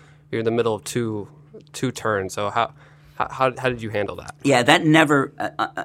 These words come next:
Speaker 2: that n-, really never entered my mind, except for I thought at one point, "What's the appearance?" I'm, I'm gonna make the right decision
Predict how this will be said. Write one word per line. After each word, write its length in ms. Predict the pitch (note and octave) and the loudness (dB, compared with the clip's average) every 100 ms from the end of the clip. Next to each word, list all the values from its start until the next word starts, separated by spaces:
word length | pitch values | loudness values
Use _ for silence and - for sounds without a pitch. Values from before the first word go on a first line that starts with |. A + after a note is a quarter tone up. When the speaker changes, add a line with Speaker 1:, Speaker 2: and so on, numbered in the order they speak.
| - | -4
Speaker 2:
that 240 | C#3+ E3+ | -2 0
n-, 140 | C#3+ - | -2 -4
really 360 | A#2+ C#3 D#3+ D3 | -2 2 4 4
never 300 | C#3+ C#3+ C#3+ | 4 2 0
entered 320 | B2 C#3 A#2+ | -2 -4 -4
my 160 | A#2+ A2 | -4 -4
mind, 380 | A2 A#2 A2+ E2+ | -2 -2 -4 -8
except 360 | - A#2 G#2+ | -6 -4 -4
for 460 | - G#2 G2+ F#2 F#2 - - - _ _ _ _ _ - - _ _ - - - - - - | -8 -4 -2 -2 -6 -20 -20 -20 _ _ _ _ _ -20 -20 _ _ -20 -20 -20 -20 -20 -4
I 100 | A2+ | -4
thought 260 | A2 A#2+ A2+ | 4 4 6
at 160 | A2+ | 0
one 280 | G#2 A#2 A#2 | 0 0 0
point, 520 | - A2+ G#2 - F#2+ - - _ - _ _ | 0 0 0 -4 -18 -18 -20 _ -20 _ _
"What's 300 | A2+ A#2+ - | -2 0 0
the 160 | C3 G#2+ | 0 -4
appearance?" 800 | - - G2+ F2+ - - - - - - - | -6 -8 -6 -6 -12 -12 -12 -14 -20 -10 -2
I'm, 240 | C#3+ - - | 0 0 6
I'm 380 | D3+ E3+ D#3+ C#3 | 6 6 2 0
gonna 240 | D3+ C#3+ | 2 2
make 280 | B2+ B2 B2 | 2 0 -2
the 120 | A2 | -2
right 240 | G#2+ G#2 | 0 -2
decision 640 | - F2 G2 F#2+ F#2 F#2 | -4 -6 -4 -6 -8 -10